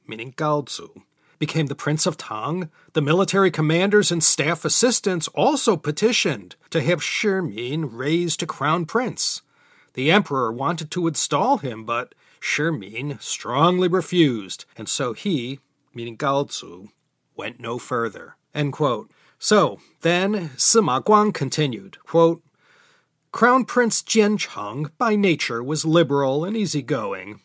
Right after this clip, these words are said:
delighting in wine and women and hunts in the fields, and Yuanji, Prince of Qi, had many faults and flaws. Neither was favored by the emperor.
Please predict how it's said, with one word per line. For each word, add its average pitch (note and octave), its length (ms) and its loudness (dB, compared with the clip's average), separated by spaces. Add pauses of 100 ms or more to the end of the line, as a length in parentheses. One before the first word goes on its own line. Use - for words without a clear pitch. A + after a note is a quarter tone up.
delighting F3 480 4
in E3+ 140 0
wine C3+ 500 0
and G2 220 -10
women C#3 480 2
and - 240 -18
hunts E3+ 480 -2
in D3+ 80 0
the D3 80 -2
fields, C#3 760 -2 (240)
and D#3 160 2
Yuanji, C#3 880 -2 (100)
Prince F3 300 -2
of E3 140 -2
Qi, C#3+ 580 -6 (280)
had B3+ 200 0
many D3 220 0
faults A#2 640 -6
and G#2 100 -16
flaws. A#2 680 -4 (200)
Neither G#3 380 6
was B2+ 160 -8
favored A2+ 440 -2
by A2+ 140 -8
the B2 140 -6
emperor. B2 520 -8